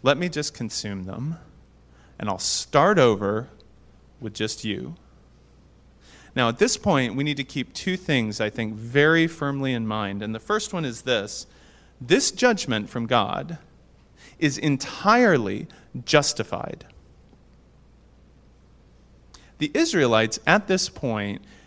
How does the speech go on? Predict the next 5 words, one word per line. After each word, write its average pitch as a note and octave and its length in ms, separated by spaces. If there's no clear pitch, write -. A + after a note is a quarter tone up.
have C#3 220
essentially A#2 1080
broken F#3+ 540
free A2 600
and A#2 480